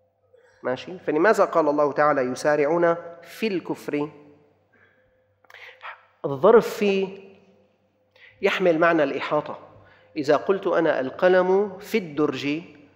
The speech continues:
يعني الدرج محيط بالقلم من كل الأماكن.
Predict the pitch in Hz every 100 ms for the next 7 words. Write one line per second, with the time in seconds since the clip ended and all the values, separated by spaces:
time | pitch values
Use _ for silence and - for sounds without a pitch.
0 | _ 156 131 131 139 196 214 175 151 143
1 | 202 202 147 139 - 180 208 220 226 -
2 | - 160 151 214 196 143 - 107 101